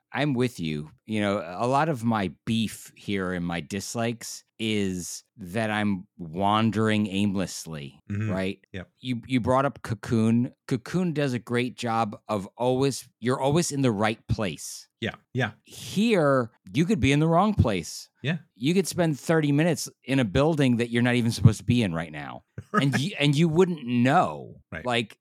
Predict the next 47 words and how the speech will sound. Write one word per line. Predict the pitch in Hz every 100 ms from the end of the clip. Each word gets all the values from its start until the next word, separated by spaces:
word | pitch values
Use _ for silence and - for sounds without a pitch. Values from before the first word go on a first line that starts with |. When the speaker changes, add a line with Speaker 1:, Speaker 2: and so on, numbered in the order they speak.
| _
Speaker 1:
you'd, | 135 135
you'd | 123 123
open | 135 151 156 156
every | 143 147 123
door | 123 127 123
and | 113 92
blah, | 127 117
blah, | 113
blah, | 117 120 113 -
and | 107
then | 113
you'd | 113 104
be |
like, | 104 92 - _
"I | 107
guess | 113 120 127
there's | 104
nothing | 110 85 98
here | 110 104 85 -
or | 90 98
nothing | 101 110 107 104
I |
can | 95 107
get | 107
to | - 104
Speaker 2:
<laughs> |
Speaker 1:
yet." | 92 120 87 - _
Speaker 2:
Yeah. | 285 208 262 - - 220 _
Speaker 1:
Um, | - 98 95 90 85 87 - _ -
because | - 156 123
the | 127
game | 185 196
doesn't | 165 160
give | 127 123
you | 127
any | 120
kind | 123 120
of |
direction. | 110 113 127 156 - 67 -
It | 98
doesn't | 156 156 170
Speaker 2:
No. | 117 _ -
Speaker 1:
tell | - 151 185
you | 165 135 117
at | 110
any | 101 101
point | 80 104 101 98